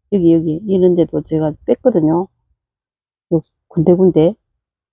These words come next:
돌판에 심어놨다고 해서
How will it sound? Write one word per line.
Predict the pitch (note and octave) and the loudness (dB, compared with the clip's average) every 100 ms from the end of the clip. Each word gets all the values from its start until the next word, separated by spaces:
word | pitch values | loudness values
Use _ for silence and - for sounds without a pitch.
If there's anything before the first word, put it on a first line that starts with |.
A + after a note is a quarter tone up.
| _ _ _ _ - - - - - - - _ - _ _ _ - - | _ _ _ _ -20 -20 -20 -20 -20 -20 -20 _ -20 _ _ _ -8 0
돌판에 | F3+ F3 C4+ D4 C#4+ C#4+ C#4+ | 0 2 2 4 4 2 2
심어놨다고 | - D4 B3+ B3+ F#3+ E3+ F3 | 2 0 2 0 -2 0 0
해서 | - D#3+ D#3 D#3+ D#3+ D#3 | 0 -2 0 0 0 -2